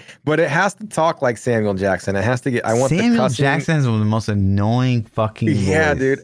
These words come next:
Speaker 1: And I want the snakes on the plane cussing Samuel
Speaker 2: Oh my
Speaker 1: Jackson.
Speaker 2: God.
Speaker 1: Like, I, I want to be like, you know, I wanna call, I wanna call him, like, "Sammy, Sammy, turn the lights off." And then, you know, have him fly,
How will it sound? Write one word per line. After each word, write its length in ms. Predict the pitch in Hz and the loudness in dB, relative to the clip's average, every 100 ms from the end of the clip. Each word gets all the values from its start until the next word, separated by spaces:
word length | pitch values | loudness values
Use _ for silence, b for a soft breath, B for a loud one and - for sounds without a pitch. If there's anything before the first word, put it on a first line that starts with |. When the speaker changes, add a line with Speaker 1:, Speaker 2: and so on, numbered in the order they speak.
| - | -2
Speaker 1:
And 120 | 131 | 0
I 60 | 135 | 2
want 300 | 147 160 - | 0 -2 -2
the 120 | 127 | -6
snakes 400 | - 127 135 - | -4 -2 -2 -2
on 120 | 131 | -2
the 80 | 110 | -2
plane 420 | - 117 127 123 | -2 0 0 -2
cussing 480 | - 113 - 139 139 | 0 -2 0 -4 -4
Samuel 360 | - 139 139 | 0 0 0
Speaker 2:
Oh 40 | 139 | 0
my 60 | |
Speaker 1:
Jackson. 380 | 135 139 - 147 | 0 -2 -2 -2
Speaker 2:
God. 80 | 131 | 0
Speaker 1:
Like, 160 | 110 - | -2 -2
I, 160 | 113 - | -2 -2
I 140 | 120 127 | -2 0
want 260 | 135 131 | 0 0
to 100 | 131 | -2
be 160 | 117 120 | -2 0
like, 480 | 117 107 98 - _ _ _ _ _ _ _ _ _ - | 2 0 0 -6 _ _ _ _ _ _ _ _ _ -4
you 100 | 120 | -2
know, 380 | 113 101 98 90 _ _ _ | 0 0 -2 -6 _ _ _
I 300 | 120 131 123 | -2 0 0
wanna 220 | 139 156 131 | 0 0 -2
call, 340 | 131 123 117 | 0 0 0
I 120 | 117 120 | 0 0
wanna 240 | 131 120 | 0 -2
call 320 | - 113 104 | -2 0 0
him, 220 | 98 90 - _ _ _ _ | -2 -6 -12 _ _ _ _
like, 260 | 117 101 87 | -2 -2 -4
"Sammy, 500 | - 110 104 95 87 | -8 -2 0 0 -4
Sammy, 400 | - 139 180 160 | -4 -2 0 -2
turn 200 | - 147 | -2 -2
the 80 | 139 | 0
lights 300 | 131 131 123 | 2 0 -2
off." 320 | 92 82 - _ _ _ _ _ _ _ - | -4 -4 -10 _ _ _ _ _ _ _ -6
And 120 | 117 | -2
then, 260 | 110 107 104 | -2 -2 -4
you 120 | 117 107 | -4 -2
know, 80 | |
have 220 | 104 117 113 | 0 -2 -2
him 120 | 113 | -4
fly, 280 | 113 101 | -2 -2